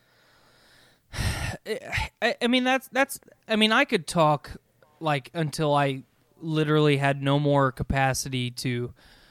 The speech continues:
draw oxygen into my lungs about some of the nine eleven con-, conspiracies, and, uh,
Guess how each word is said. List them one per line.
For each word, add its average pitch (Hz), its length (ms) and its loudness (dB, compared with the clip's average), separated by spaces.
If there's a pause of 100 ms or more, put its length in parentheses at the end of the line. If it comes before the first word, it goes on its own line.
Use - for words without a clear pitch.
(180)
draw 139 260 4
oxygen 143 600 0
into 139 140 0
my 139 160 2
lungs 135 520 0
about 131 440 2 (380)
some 160 220 0
of 143 60 0
the 143 80 0
nine 143 240 4
eleven 139 380 2
con-, 139 220 -6 (180)
conspiracies, 139 880 -2
and, 131 180 -4 (580)
uh, 95 80 -16